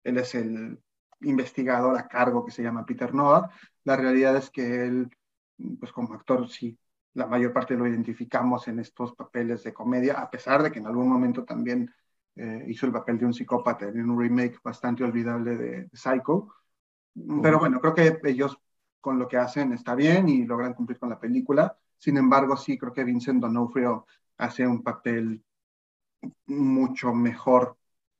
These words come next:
Speaker 1: eh, que el resto y entrega una actuación bastante interesante como este psicópata.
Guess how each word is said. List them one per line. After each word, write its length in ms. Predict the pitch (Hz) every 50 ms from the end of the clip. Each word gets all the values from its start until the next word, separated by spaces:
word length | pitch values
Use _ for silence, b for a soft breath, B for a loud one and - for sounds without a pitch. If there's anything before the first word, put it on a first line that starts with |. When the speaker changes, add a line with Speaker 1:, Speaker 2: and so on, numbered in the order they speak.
| _ _ _ _ _ _
Speaker 1:
eh, 200 | - 117 110 -
que 100 | - 123
el 100 | 120 110
resto 580 | 127 127 127 123 - - - 147 180 196 175 139 123
y 260 | 117 113 - 120 127
entrega 360 | 123 117 131 120 120 117 120
una 180 | 127 123 123 117
actuación 400 | 120 - 110 110 - 123 120 117
bastante 760 | 113 117 - - 120 117 117 - 123 117 113 113 110 - - _ _ _ _ -
interesante 540 | 127 120 135 120 117 131 127 123 139 135
como 160 | - 117 117 120
este 120 | 120 -
psicópata. 840 | - - - - 131 123 127 - 131 120 - 131 120 120 113 113 -